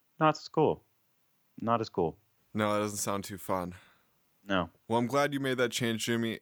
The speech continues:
Speaker 2: It is not easy to recognize when things are making you feel crappy or when things are dragging you down. It's important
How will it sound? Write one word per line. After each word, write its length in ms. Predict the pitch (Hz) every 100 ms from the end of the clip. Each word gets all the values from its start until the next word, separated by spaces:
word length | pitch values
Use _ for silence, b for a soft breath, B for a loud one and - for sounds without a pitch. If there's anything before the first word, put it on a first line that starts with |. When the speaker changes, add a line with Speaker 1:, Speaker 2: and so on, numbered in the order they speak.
| _ 107
Speaker 2:
It 160 | 110
is 180 | 110 107
not 380 | 113 113 110 -
easy 500 | 113 110 104 107 107
to 260 | 104 - 110
recognize 1000 | 101 110 104 110 104 101 98 98 101 - B B B B B B _ _ -
when 480 | 104 104 101 101 -
things 320 | - 113 104 107
are 80 |
making 320 | 101 98 - 98
you 140 | 90
feel 500 | - 104 98 92 85 _ _
crappy 520 | - 139 135 139 139 131
or 140 | 107
when 120 | 101
things 280 | 95 110 104
are 60 | 101
dragging 380 | 110 98 98 98
you 100 | 95
down. 380 | 82 73 64 - _ -
It's 160 | - 104
important 600 | 98 - 104 85 -